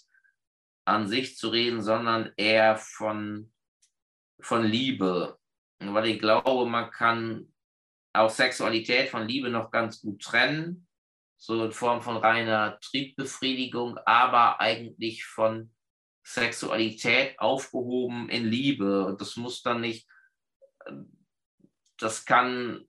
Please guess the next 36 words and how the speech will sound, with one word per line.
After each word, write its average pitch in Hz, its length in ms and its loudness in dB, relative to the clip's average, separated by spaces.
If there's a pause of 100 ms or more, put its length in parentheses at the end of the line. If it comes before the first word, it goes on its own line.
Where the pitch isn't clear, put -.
der 113 220 -2
Optimalfall 127 800 2
ist - 140 -8
vielleicht 120 380 -2
für 120 80 -12
viele, 123 380 -4
wenn 117 120 -2
das 117 160 0
ein 104 140 -2
Leben 127 320 2
lang 127 320 2
hält, 127 440 0
aber 110 220 -8
das 113 140 -6
kann 123 200 0
auch 113 140 -2
sein 113 400 2
für - 220 -4
einen 110 260 2
gewissen 110 680 -4 (640)
Abschnitt, 127 720 0
für 123 180 2
eine 113 260 2
gewisse 113 460 -4
Zeit, 117 400 2
aber 113 240 0
dort, 120 360 0
wo 123 80 -10
das 110 280 -2
gelingt, 123 640 -4 (680)
wirklich 120 440 -2
dieses 117 500 -8
Liebe 131 280 0
und 117 100 -2
Sexualität 120 760 0
zusammenzubringen, 127 1300 -2